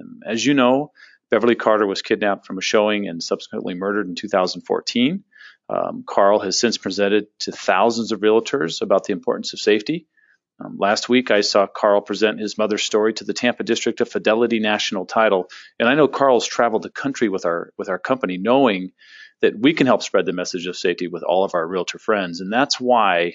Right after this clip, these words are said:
Carl's my guest for this episode. I'm, I want to be able to say that I'm doing everything I can do to help raise awareness on this topic as well. So, Carl, welcome to the podcast.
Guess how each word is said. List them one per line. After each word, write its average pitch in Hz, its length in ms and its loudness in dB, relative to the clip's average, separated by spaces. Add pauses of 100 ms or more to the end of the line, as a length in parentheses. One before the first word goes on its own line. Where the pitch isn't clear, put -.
Carl's 95 340 0
my 87 120 -6
guest 90 360 -4
for 90 100 -10
this 87 200 -6
episode. 95 480 -2
I'm, 92 160 -6 (480)
I 120 120 4
want 135 180 4
to 104 60 4
be 107 80 4
able 98 120 2
to 95 220 -2
say 113 220 4
that 98 120 2
I'm 113 120 2
doing 107 200 2
everything 98 260 -2
I 104 180 0
can 107 140 -6
do 90 120 -4
to 87 80 -8
help 90 360 -2
raise 95 220 -8
awareness 87 400 -6
on 87 120 -6
this 90 120 -6
topic - 420 -2
as 87 160 -14
well. 80 440 -4
So, - 360 -8
Carl, 131 380 2
welcome 147 360 2
to 95 60 -2
the 85 120 -6
podcast. - 640 -4